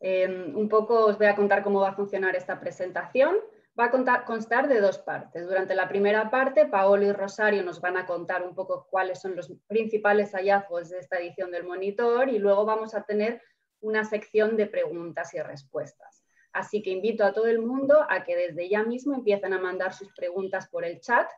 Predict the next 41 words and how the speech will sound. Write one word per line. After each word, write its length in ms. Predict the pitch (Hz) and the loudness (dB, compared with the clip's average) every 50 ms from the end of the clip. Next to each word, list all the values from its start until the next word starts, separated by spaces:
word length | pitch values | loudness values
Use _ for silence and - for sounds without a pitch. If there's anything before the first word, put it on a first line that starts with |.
| _ _ _ _ _ _ _ - | _ _ _ _ _ _ _ 0
y 120 | 220 214 | 2 2
en 80 | 196 - | 2 2
cualquier 340 | - 180 175 165 208 208 208 | 0 -2 0 2 2 2 4
mu-, 260 | 208 208 208 202 - | 2 2 0 0 0
momento 420 | 208 208 202 208 214 214 208 196 | 0 0 2 4 2 2 0 0
du-, 360 | 185 185 175 - - 190 208 | -2 -2 -4 -4 -4 -6 -2
durante 320 | 233 240 240 233 214 220 202 | 0 0 0 0 0 0 -2
la 140 | 196 185 - | -2 -4 -4
presentación, 880 | 180 180 - 196 185 160 165 175 - - 214 233 262 302 330 320 - _ _ _ _ _ _ - | -10 -12 -10 -12 -10 -8 -8 -8 0 2 2 2 2 0 -2 -6 -12 _ _ _ _ _ _ -6
eh, 200 | 185 185 175 - | -4 -4 -4 -6
que 80 | - - | -8 -12
se 140 | - 196 | -12 -10
sientan 360 | 202 208 196 196 196 196 196 196 | -2 -2 -2 0 2 0 0 0
libres 280 | 190 180 202 196 170 | -2 -4 -6 -6 -6
de 80 | 190 170 | -6 -8
hacerlo. 440 | 151 - - 160 151 143 - - - | -8 -8 -8 -8 -8 -8 -12 -20 -16
Y 80 | 175 170 | -10 -10
al 160 | 160 147 - | -10 -10 -10
final 300 | - 160 165 175 180 180 | -14 -8 -6 -4 -4 -4
las 120 | 175 170 - | -4 -6 -8
recopilaremos 880 | 175 - - 156 - 165 156 160 165 175 185 196 208 240 262 262 - | -12 -12 -14 -14 -14 -10 -6 -6 -2 0 0 0 0 -2 -6 -8 -10
y, 220 | 156 156 151 - - - _ | -12 -12 -12 -12 -16 -20 _
y, 220 | - 151 151 147 _ _ _ _ _ _ _ _ | -20 -20 -20 -20 _ _ _ _ _ _ _ _
y 80 | - 170 | -18 -12
los 160 | 165 185 - | -12 -10 -8
autores 380 | 196 175 170 170 170 180 185 175 | -6 -8 -6 -6 -6 -6 -6 -6
las 160 | 190 185 - | -8 -8 -8
contestarán. 640 | - 175 165 - 151 156 - 170 160 165 165 160 - _ _ _ _ _ _ - | -12 -18 -16 -16 -18 -18 -12 -10 -8 -8 -8 -10 -14 _ _ _ _ _ _ -4
También 240 | 202 208 214 226 | -2 0 0 2
quiero 220 | 220 254 254 247 240 | 2 2 2 2 0
recordaros 560 | 233 214 226 226 226 226 226 240 262 262 - | -2 -2 -2 -2 0 0 0 0 0 -2 -4
que 260 | - - 196 190 202 | -6 -4 -2 0 0
esta, 560 | 208 208 - - - 220 214 208 202 196 190 - _ _ _ _ _ - - | -2 -4 -4 -6 -2 -2 0 0 0 -2 -4 -10 _ _ _ _ _ -12 -12
esta 220 | 208 214 220 214 | -8 -6 -4 -4
presentación 560 | 214 208 214 220 208 208 208 214 277 302 285 | -4 -6 -6 -2 -2 -2 -2 0 -2 0 0
va 60 | 262 | 0
a 40 | 247 | -2
ser 120 | - 240 196 | -2 -4 -4
grabada, 500 | 196 185 180 170 160 151 151 160 156 170 | -4 -4 -2 -4 -4 -6 -6 -6 -8 -8
así 240 | 180 - - - - | -10 -10 -16 -18 -8
que 340 | - 202 208 202 208 _ | -2 0 0 0 0 _